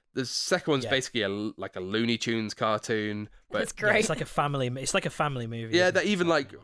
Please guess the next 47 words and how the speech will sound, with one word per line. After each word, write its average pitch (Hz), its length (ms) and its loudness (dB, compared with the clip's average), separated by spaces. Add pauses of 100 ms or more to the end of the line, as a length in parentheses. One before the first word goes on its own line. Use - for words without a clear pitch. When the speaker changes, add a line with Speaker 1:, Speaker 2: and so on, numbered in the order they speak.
(220)
Speaker 1:
like, 127 240 2
references 139 800 2 (220)
the 143 100 6
original 147 340 4
Speaker 3:
Like 139 100 0
Die 151 100 6
Speaker 1:
Gremlins 147 240 2
Speaker 3:
Hard. - 120 0
Speaker 1:
film 151 500 4 (380)
and 113 560 0
is, 117 260 -2
like, 113 140 2
almost 131 280 2
Speaker 2:
<laughs> - 0 -
Speaker 1:
like, 123 240 0
in 127 120 0
a, 120 40 0 (320)
in 127 80 2
a 120 40 0
way, 120 220 4
like, 120 400 -2 (920)
trying 127 200 0
to 120 40 0
make 120 180 -2
fun 123 260 0
of 123 300 0
the 139 80 4
idea 131 300 4
of 131 80 0
a 139 60 0
sequel 139 540 2 (160)
and 117 360 2
Speaker 3:
Mm. 180 120 -10
Speaker 1:
is 117 220 -2
just 123 220 -2 (120)
Speaker 2:
Yeah. 131 120 -2
Speaker 1:
having 131 180 0
fun 131 220 2
with 139 140 2
it. 147 160 2
It's 120 220 -2
almost 127 220 0
as 120 100 -4
if, 131 100 0
Speaker 3:
So 294 80 -8
Speaker 1:
like, 117 200 0
Speaker 3:
meta. 277 600 -10